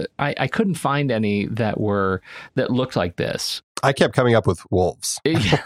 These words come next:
Speaker 1: yeah. Uh, I found, I, I did find some other, I mean, there is a lot of fleur-de-lis. There's a, there's one I found that was, uh, i-, in Scotland and America. It, it's like a giant bull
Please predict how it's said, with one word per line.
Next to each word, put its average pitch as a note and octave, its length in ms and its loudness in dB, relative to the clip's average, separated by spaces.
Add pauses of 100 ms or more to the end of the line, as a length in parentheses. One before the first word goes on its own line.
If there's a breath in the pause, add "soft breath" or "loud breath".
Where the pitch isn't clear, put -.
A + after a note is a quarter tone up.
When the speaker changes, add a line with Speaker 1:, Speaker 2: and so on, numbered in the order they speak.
(220)
Speaker 1:
yeah. A#2+ 280 0 (400 loud breath)
Uh, B2+ 300 0
I E3 120 0
found, A3+ 320 -2
I, F3 220 0
I E3+ 140 0
did G#3+ 280 -2
find D3+ 400 0
some C3 240 0
other, C3 180 0
I C3+ 60 0
mean, D3 160 0
there D3+ 140 0
is C3+ 100 -2
a C#3+ 60 0
lot D3 160 0
of C#3 80 -4
fleur-de-lis. B2+ 640 -2
There's B2+ 240 0
a, C#3+ 120 -2
there's B2+ 280 -2
one D#3 260 -2
I C#3 140 -2
found C#3+ 480 -2
that C3+ 180 -2
was, A#2+ 300 -2
uh, G#2 320 0 (400 loud breath)
i-, - 20 -6
in A#2+ 400 0
Scotland D#3 560 -2
and A#2+ 140 0
America. A2 680 0 (140)
It, C3 200 -2
it's B2 140 -2
like C3+ 120 0
a B2+ 40 -2
giant C3 400 -2
bull D#3 460 0